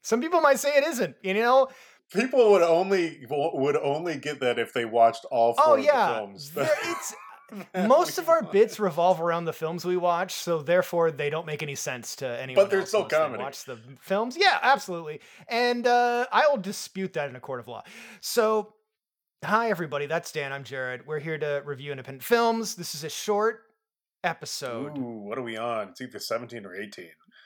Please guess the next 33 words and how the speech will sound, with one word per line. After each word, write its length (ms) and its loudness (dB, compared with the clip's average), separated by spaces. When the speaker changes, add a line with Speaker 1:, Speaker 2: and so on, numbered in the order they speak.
Speaker 1:
My 240 -2
God, 300 -2
Speaker 2:
I'll 60 4
Speaker 1:
we've 40 -2
Speaker 2:
have 120 4
to 60 -2
Speaker 1:
done 100 0
so 260 -2
Speaker 2:
check. 80 -10
Speaker 1:
many. 220 -14
Speaker 2:
<laughs> 20 -4
I'll 180 0
have 80 -12
to 100 -10
Speaker 1:
We've 160 -6
Speaker 2:
check 80 2
Speaker 1:
done 180 2
Speaker 2:
later. 120 -2
Speaker 1:
so 220 -4
many. 320 -14
Only 220 4
the 100 6
baby 240 0
Jesus 400 -12
knows. 320 -10
Uh, 380 4
so 240 0
no 220 4
longs. 640 2
Longs, 480 0
please, 600 -6
you 100 -12
know, 360 -10